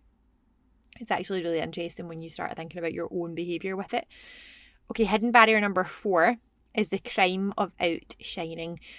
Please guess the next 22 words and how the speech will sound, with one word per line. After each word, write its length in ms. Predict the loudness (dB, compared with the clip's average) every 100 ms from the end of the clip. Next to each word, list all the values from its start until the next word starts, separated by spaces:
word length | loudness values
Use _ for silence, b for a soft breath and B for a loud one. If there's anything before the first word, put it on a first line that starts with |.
| B
So 160 | 2 4
the 140 | 8
unconscious 640 | 8 6 4 2 2 -2 2
mantra 400 | 2 2 2 4
of 240 | 4 2
the 100 | 0
outshining 640 | 0 -2 -2 -2 -4 -2
barrier 420 | 2 4 4 2
goes 220 | 0 -4 -2
like 160 | -2
this: 320 | -2 -6 -12 B B B 2
"I 140 | 4
must 420 | 8 8 8 4
not 240 | 0 2 0
achieve 320 | -2 -4 -2
my 140 | -2
full 240 | -2 -2 -2
success, 440 | -6 -2 -2 -2 -4
because 240 | -10 -2
if 120 | 2
I 120 | 2
did, 300 | 4 4 2